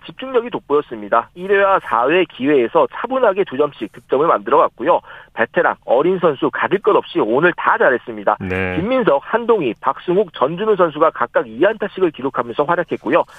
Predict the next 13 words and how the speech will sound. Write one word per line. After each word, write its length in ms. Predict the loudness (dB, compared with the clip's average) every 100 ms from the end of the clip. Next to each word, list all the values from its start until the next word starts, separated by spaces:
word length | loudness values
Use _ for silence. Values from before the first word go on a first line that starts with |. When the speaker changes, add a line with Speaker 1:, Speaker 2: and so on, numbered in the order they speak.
| -20 -4
Speaker 1:
박승욱 380 | -4 0 0 2
선수는 400 | 0 2 0 4
여기에 300 | 2 4 0
이 200 | 0 -8
타점까지 580 | -4 0 0 0 -2 2
더하면서 420 | 2 2 0 2 0 -2 -4
오늘 320 | -2 0 -2
경기 340 | 0 0 0 -6 -4
중후반을 420 | 0 2 4 2 -2
지배한 300 | 0 2 2
선수가 380 | 0 -6 -4 -6
됐습니다. 400 | -8 -10 -10 -4
Speaker 2:
네. 180 | -4